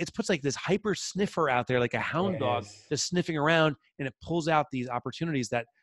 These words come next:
Speaker 1: normally I wouldn't see.
Speaker 2: Exactly. Absolutely.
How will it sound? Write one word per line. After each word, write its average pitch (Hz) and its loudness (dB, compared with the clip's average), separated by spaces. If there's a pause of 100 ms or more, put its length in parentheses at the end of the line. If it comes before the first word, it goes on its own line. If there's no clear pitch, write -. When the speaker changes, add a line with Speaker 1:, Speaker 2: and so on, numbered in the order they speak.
(100)
Speaker 1:
normally 151 4
I 110 2
wouldn't 113 -2
see. 143 -6 (460)
Speaker 2:
Exactly. 98 -10 (220)
Absolutely. 104 -12